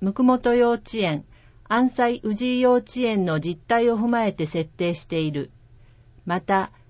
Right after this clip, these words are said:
一号および二号認定の定員については、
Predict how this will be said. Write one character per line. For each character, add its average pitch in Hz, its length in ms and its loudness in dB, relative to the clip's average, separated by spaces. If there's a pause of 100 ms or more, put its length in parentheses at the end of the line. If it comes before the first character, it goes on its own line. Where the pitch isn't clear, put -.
一 247 340 -6
号 180 340 2
お 208 120 0
よ 233 160 2
び 175 140 -2
二 180 160 0
号 254 200 4
認 262 240 4
定 196 260 0
の 160 140 -2
定 208 280 -2
員 214 180 0
に 208 80 -2
つ 208 180 -8
い 202 100 -2
て 151 140 -4
は、 143 240 -2